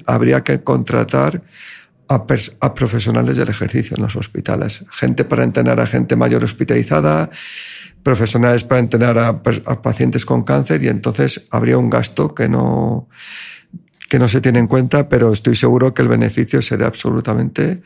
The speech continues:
brutal. O sea, em, por ejemplo, ha habido un estudio reciente que estamos hablando de millones de, solo con re-, con reducir la inactividad en un, un, eh, un veinte por ciento en el mundo,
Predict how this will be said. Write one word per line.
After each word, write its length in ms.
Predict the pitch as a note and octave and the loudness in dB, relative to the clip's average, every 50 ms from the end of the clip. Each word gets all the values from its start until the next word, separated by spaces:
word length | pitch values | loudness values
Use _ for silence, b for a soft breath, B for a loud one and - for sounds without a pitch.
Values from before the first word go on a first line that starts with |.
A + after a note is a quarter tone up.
| B B B B B B B _ - | B B B B B B B _ -6
brutal. 600 | - - A#2 A2 A2 A2 C3 A#2+ A2 G#2 - - - - - | -2 0 0 0 2 0 0 0 -2 -2 -6 -12 -20 -14 -10
O 80 | - A2+ | -8 -4
sea, 280 | - B2 A2+ A2 G#2+ - | -2 0 0 0 0 0
em, 600 | - C3 B2 A#2+ A#2 A#2 A2+ A2 A2 A2 G#2+ G#2 G#2+ B B B B B B _ | 2 2 4 4 4 4 4 4 4 2 0 0 -4 B B B B B B _
por 100 | - A2+ | 0 2
ejemplo, 280 | G#2 A#2 A2+ G#2 A#2+ A#2+ | 2 2 2 4 4 4
ha 20 | |
habido 160 | A#2 A#2 A#2 | 4 4 4
un 80 | A#2+ A#2+ | 4 4
estudio 480 | A2 A2+ - B2+ A#2+ A#2+ B2 A#2+ A#2+ | 2 2 2 2 4 4 4 4 4
reciente 500 | G#2+ A#2+ A2 - - B2+ B2+ B2 D3 D3 | 4 2 0 2 2 0 2 2 0 0
que 360 | C#3 - C3 B2 A2 A2 - B B B B B - | 0 0 0 0 0 0 -2 B B B B B -10
estamos 380 | - - - A#2+ A#2+ A#2+ G#2+ | -4 0 0 2 2 2 2
hablando 400 | - B2 B2 C3 C3 C3 C3 C3+ | 2 2 4 4 4 4 4 2
de 220 | B2 C3+ D3+ E3 B B B B B - | 4 2 2 0 B B B B B 2
millones 680 | B2+ A#2+ A2+ G2+ A#2 C3 C3+ C3 A#2+ A2 G#2 - B2+ | 4 4 4 4 4 4 4 4 4 2 0 0 0
de, 280 | B2 A#2 A2 G#2 G2 - | 0 0 2 0 0 0
solo 260 | - - C#3 C#3+ C#3 | 0 2 2 2 4
con 180 | - D3 C#3+ C3+ | 4 2 2 2
re-, 140 | C#3+ - - - | 0 -2 -6 -4
con 200 | - C#3+ C#3 C3+ B2 | 0 2 4 4 4
reducir 440 | C3 A#2+ B2+ B2+ - - C3+ B2+ B2+ | 4 4 4 2 2 2 0 2 2
la 120 | B2+ B2 | 2 4
inactividad 580 | B2 B2 B2 A#2+ - C3 B2 B2 B2 C#3 C#3 C3+ | 4 2 2 2 2 2 2 4 4 4 4 4
en 100 | B2 C3+ | 4 2
un, 220 | C#3 C#3 C3 A#2+ B B B B B B B B B B B _ _ - | 2 2 0 -2 B B B B B B B B B B B _ _ 2
un, 540 | C3+ C3 C3 B2+ B2+ B2 A#2+ A2+ A2 - - _ _ _ _ - - - - - - - - - | 4 4 4 4 4 2 2 0 -2 -4 -10 _ _ _ _ -20 -18 -12 -10 -10 -8 -6 -2 0
eh, 360 | - B2+ B2 A2+ - - - - _ _ _ _ _ _ _ _ _ - | 0 2 2 0 -2 -4 -6 -10 _ _ _ _ _ _ _ _ _ 0
un 140 | D3 C#3+ B2+ | 2 4 4
veinte 280 | C3+ C3+ C3 - B2 | 4 4 4 2 2
por 160 | - - A#2+ G#2 | 2 2 0 2
ciento 360 | - C3 C3 C3 - - C3 | 2 2 2 2 2 0 2
en 60 | - | 2
el 100 | B2+ A#2+ | 2 2
mundo, 420 | A#2+ B2+ C#3+ D3+ D#3 E3 G3 A#3 | 2 2 2 2 2 2 0 0